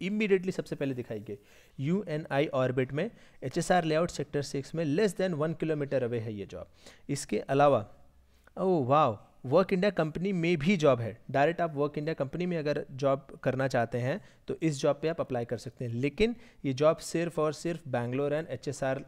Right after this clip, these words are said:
लेआउट के लोगों को दिखेगी, सबको नहीं दिखेगी, all over इंडिया के लोगों को नहीं दिखेगी, ठीक है। अब इसके अलावा और कौन कौन सी जॉब है? व्हाइट गोल्ड, अ,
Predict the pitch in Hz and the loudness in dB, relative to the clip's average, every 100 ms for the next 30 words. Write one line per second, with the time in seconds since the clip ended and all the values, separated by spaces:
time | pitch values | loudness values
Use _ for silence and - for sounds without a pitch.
0 | - 123 120 120 - 131 117 113 127 110 | -10 -2 0 0 -2 -2 -2 -6 -6 -8
1 | - 104 113 - 156 - 202 143 120 - | -10 -10 -10 -4 -4 2 2 2 -2 -6
2 | 110 123 - 156 175 170 151 135 127 143 | -8 -6 6 8 8 2 2 0 0 -2
3 | 127 120 196 123 123 104 127 92 95 92 | -2 -4 -4 -4 -4 -6 -8 -12 -14 -18
4 | - _ _ - - _ _ _ _ _ | -20 _ _ -20 -20 _ _ _ _ _
5 | _ _ - _ - 123 156 170 - - | _ _ -20 _ -8 -4 -4 -4 -8 -20
6 | - - - 165 196 - - 135 - 175 | -20 -14 4 4 4 -6 -10 -8 -2 -2
7 | 143 139 139 143 139 147 147 143 143 135 | 2 2 2 4 2 2 -4 -4 -4 -4
8 | 151 139 131 131 147 233 - _ _ 135 | -4 -2 -2 -2 -4 -6 -14 _ _ -8
9 | 123 131 151 - 160 127 131 156 175 - | -2 0 0 -4 -6 -2 0 0 -2 -10
10 | - _ _ _ | -20 _ _ _